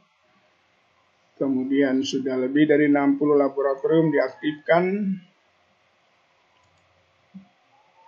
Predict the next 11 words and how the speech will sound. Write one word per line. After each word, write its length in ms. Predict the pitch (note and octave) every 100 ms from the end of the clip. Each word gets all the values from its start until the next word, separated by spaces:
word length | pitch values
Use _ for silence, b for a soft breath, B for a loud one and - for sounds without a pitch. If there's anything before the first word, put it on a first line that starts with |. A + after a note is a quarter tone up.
| _ _
Sudah 480 | - C#3 C3+ C3+
lebih 400 | C3 C#3 C3+ D#3+
dari 240 | D3 C#3+ C#3
tujuh 400 | C#3+ C#3 - C#3+
ratus 400 | C#3 C#3 E3+ -
sembilan 400 | D#3 D3 C#3+ C#3+
puluh 320 | D3 D3 D3
ribu 240 | C#3+ D3
A 120 | D3 C3
P 200 | - D#3
D 60 | C#3+